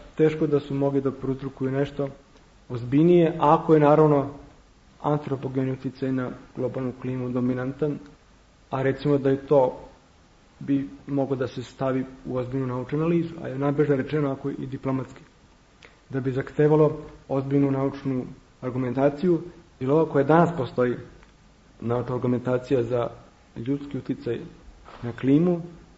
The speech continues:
ima određenih manjkavosti. Osnovna manjkavost je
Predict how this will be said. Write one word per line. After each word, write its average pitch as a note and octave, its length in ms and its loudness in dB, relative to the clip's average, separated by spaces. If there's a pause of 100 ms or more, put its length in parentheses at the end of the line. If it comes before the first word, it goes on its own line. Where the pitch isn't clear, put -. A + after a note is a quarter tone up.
(140)
ima E3+ 280 6 (120)
određenih D#3+ 500 4
manjkavosti. B2+ 640 0 (680)
Osnovna D#3 360 2
manjkavost D#3+ 560 2
je C#3+ 220 4